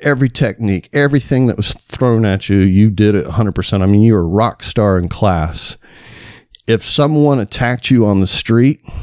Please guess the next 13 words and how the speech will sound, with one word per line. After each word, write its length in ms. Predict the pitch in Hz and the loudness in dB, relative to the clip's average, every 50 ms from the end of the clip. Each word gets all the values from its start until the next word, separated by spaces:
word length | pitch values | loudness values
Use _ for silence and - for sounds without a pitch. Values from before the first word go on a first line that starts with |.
| - - - - - - - - - | -10 -10 -12 -12 -12 -14 -12 -8 -2
or 200 | - 95 98 101 | 0 2 2 4
in 100 | 104 101 | 4 4
your 120 | 92 90 | 2 2
personal 500 | - - 117 117 113 - - 120 113 113 | 2 0 0 0 0 0 0 0 2 2
life, 420 | 110 110 110 113 120 135 - - - | 2 2 2 2 0 -2 -2 -4 -2
whatever 380 | 92 98 95 98 92 90 98 | 0 2 2 2 2 2 2
that 180 | 98 101 - - | 2 0 0 0
looks 300 | 104 104 101 - - - | -2 -2 -2 -4 -6 -4
like, 280 | 104 98 107 117 - _ _ _ _ _ _ _ _ _ _ _ _ _ _ _ _ _ _ _ _ _ _ - | -2 0 0 -2 -4 _ _ _ _ _ _ _ _ _ _ _ _ _ _ _ _ _ _ _ _ _ _ -2
um, 440 | - 107 101 98 101 98 92 101 - - | 0 2 4 4 4 4 2 2 0 -2
you're 320 | - 110 101 113 139 156 147 | 0 2 2 4 4 4 2
probably 760 | - - - 127 127 123 123 131 127 110 113 113 113 113 - | 0 -2 -2 -2 0 0 0 0 0 2 2 2 2 2 2
only, 360 | - 104 107 101 107 107 104 | 2 2 2 4 2 2 0